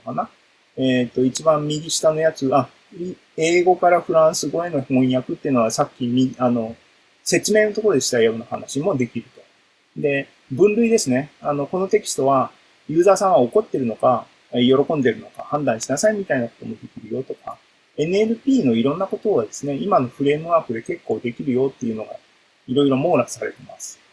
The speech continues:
ので、これを、まあ、一つ一つやっていけば、それなりに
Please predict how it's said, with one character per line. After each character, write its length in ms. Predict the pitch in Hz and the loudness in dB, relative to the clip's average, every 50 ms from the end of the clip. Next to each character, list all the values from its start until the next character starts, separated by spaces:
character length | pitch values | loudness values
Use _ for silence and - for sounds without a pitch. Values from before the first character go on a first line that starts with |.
| _ - | _ -12
の 100 | 156 151 | -8 -6
で、 100 | 147 143 | -6 -4
こ 120 | - 160 | 0 2
れ 100 | 160 165 | 2 2
を、 200 | 165 160 151 147 - _ _ _ _ _ _ _ - | 2 2 0 -2 -6 _ _ _ _ _ _ _ 0
ま 120 | 180 151 | 0 2
あ、 20 | |
一 220 | 131 - - 175 165 | 2 0 -4 -6 -6
つ 120 | - 185 | -4 -6
一 200 | - - - 190 | -6 -4 -4 -4
つ 120 | - 143 131 | -2 0 -2
や 100 | 120 117 | -2 -2
っ 20 | |
て 120 | - - | -2 -8
い 20 | 135 | -6
け 100 | 120 117 | -4 -2
ば、 220 | 131 110 - - - _ _ | -2 -2 -2 -2 -8 _ _
そ 120 | - - 143 | -10 -6 -6
れ 80 | 143 | -4
な 120 | 151 147 143 | -2 -2 -2
り 60 | 143 | -2
に 260 | 139 135 135 131 - | -2 -2 -4 -4 -6